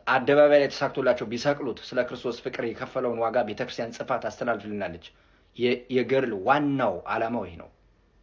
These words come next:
በቃ እንግዲህ ፕራክቲካሊ በነገ-፣ ለነገሩ ሁላችንም ጦርነት ታውጆብናል። <laughs> ክርስቶስ ብለን እንዳንጠራም እየታወጀብን ነው። ፋክት ነው ይሄ። እና ዋናው ነገር ይሄ ነው ልላችሁ ፈልጌ ነው። ምናልባት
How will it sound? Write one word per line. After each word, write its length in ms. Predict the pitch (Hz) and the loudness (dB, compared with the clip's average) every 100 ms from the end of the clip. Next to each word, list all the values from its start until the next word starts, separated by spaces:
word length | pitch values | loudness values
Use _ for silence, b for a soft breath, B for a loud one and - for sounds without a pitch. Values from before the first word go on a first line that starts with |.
| _ _ _ _ _ | _ _ _ _ _
በቃ 160 | - - - _ _ _ _ _ _ _ _ 110 | -12 -12 -16 _ _ _ _ _ _ _ _ -8
እንግዲህ 180 | 110 120 | -6 -4
ፕራክቲካሊ 500 | 135 123 113 123 107 | -4 -4 -4 -4 -2
በነገ-፣ 380 | 98 117 120 120 | -2 0 2 4
ለነገሩ 400 | 123 135 139 143 | 4 4 4 4
ሁላችንም 460 | 165 123 117 117 107 | 4 4 2 0 -4
ጦርነት 320 | 120 113 101 | -2 -2 -4
ታውጆብናል። 560 | 101 95 95 87 80 80 _ _ _ _ _ _ | -4 -6 -8 -12 -14 -16 _ _ _ _ _ _
<laughs> 400 | - - 139 117 - B B B B B B _ _ _ _ _ - | -20 -2 -2 -2 -6 B B B B B B _ _ _ _ _ -4
ክርስቶስ 340 | 123 120 127 | -4 0 -2
ብለን 220 | 123 117 | 2 2
እንዳንጠራም 540 | 113 117 117 113 135 151 | 4 4 6 6 4 4
እየታወጀብን 680 | 107 107 104 104 104 98 95 | 0 -2 0 0 0 -4 -10
ነው። 100 | 95 | -6
ፋክት 300 | - 202 - | -2 -2 -2
ነው 120 | 101 95 | -8 -8
ይሄ። 120 | 85 - _ _ _ _ _ | -12 -18 _ _ _ _ _
እና 220 | 113 120 147 170 | -6 0 4 8
ዋናው 500 | 160 196 202 196 170 | 8 8 6 4 6
ነገር 240 | 156 165 | 6 4
ይሄ 120 | 165 143 | 2 2
ነው 140 | 127 | 2
ልላችሁ 320 | 117 110 - 104 101 | 2 2 0 -8 -8
ፈልጌ 300 | 95 110 107 | -6 -6 -4
ነው። 120 | 110 107 | -4 0
ምናልባት 380 | 120 113 107 | 0 2 0